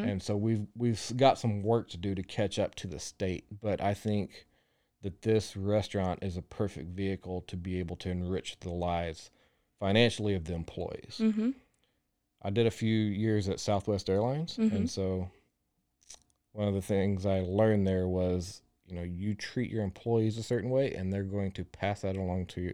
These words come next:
Speaker 1: your customers.
Speaker 2: Yeah.
Speaker 1: Take care of the employees first. Who's number one in the management size? It's not the customer, it's the employees.
Speaker 2: Mm-hmm.
Speaker 1: So you take care of the employees, and they'll take care of your customers.
Speaker 2: Yeah.
Speaker 1: And so we kind of bring that same approach to Oak and Ivy.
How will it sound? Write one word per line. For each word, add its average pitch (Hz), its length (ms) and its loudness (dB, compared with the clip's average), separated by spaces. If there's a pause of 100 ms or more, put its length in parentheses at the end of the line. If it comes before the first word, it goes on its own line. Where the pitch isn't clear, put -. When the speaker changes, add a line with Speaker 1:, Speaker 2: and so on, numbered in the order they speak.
(160)
Speaker 1:
your 85 140 -12
customers. - 480 -10
Speaker 2:
Yeah. 294 200 -4 (400)
Speaker 1:
Take - 160 -8
care 110 100 2
of 104 40 0
the 113 60 4
employees 117 380 2
first. - 340 -10 (520)
Who's 107 240 0
number 113 260 4
one 117 260 6
in 110 240 2
the 110 60 0
management 120 480 2
size? 123 320 0 (260)
It's - 120 -16
not 160 120 0
the - 60 -10
customer, 92 520 6
it's - 100 -14
the 107 80 0
employees. - 520 -4
Speaker 2:
Mm-hmm. 208 300 2
Speaker 1:
So 269 40 -2 (260)
you 92 40 -6
take 123 200 2
care 139 100 6
of 127 60 4
the 127 60 4
employees, 98 560 0 (140)
and 90 120 -18
they'll 92 120 -4
take 92 200 -4
care 95 120 -2
of 92 60 -2
your - 160 -10
customers. - 400 -12
Speaker 2:
Yeah. 277 340 0 (400)
Speaker 1:
And 95 100 -12
so 95 120 0
we 95 160 0
kind 101 200 0
of 98 80 0 (320)
bring 107 340 2
that 92 160 0
same 101 520 0
approach - 640 -4
to 92 320 -6
Oak 85 160 -6
and 78 140 -6
Ivy. - 240 -10